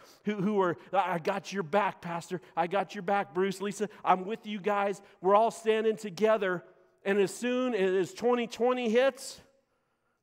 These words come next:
come on, can I just be honest for a second? There's nobody in my church watching this morning. They're all in service. When twenty twenty hit, I had people run.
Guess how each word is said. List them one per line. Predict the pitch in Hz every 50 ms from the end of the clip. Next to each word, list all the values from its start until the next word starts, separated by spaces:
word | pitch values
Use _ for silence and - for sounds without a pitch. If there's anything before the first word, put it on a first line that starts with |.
| _ _ _ -
come | 196 175
on, | 156 139
can | 135 160 160
I | 165
just | 151 147 - 151
be | 156 151
honest | 147 151 151 143
for | - 165
a | 143
second? | - 151 143 - - 143 - - _ _ _ _ _ _ _ _ _ _ - - -
There's | 143 143 143
nobody | 139 135 120 127 131 127
in | 120
my | 123 123
church | 113 - - 127 110 -
watching | 123 123 113 - - 120
this | 110 104 - -
morning. | 120 117 117 110
They're | 104 120 120 120
all | 113
in | 107 107
service. | - - 139 117 95 95 - - - - - _ _ _ _ _ _ _ _ _ _ _ 285 _ _ _ _ _ _ _ _ _ _ _ _ _ _ -
When | - 175 196 190
twenty | - - 240 277 285 285 285
twenty | 285 - 294 302 320 294 285 269
hit, | 226 240 240
I | 233 233 262
had | 277 269 247 247
people | - 262 269 262 - 240 226 208
run. | 208 233 240 233 220 175 131 104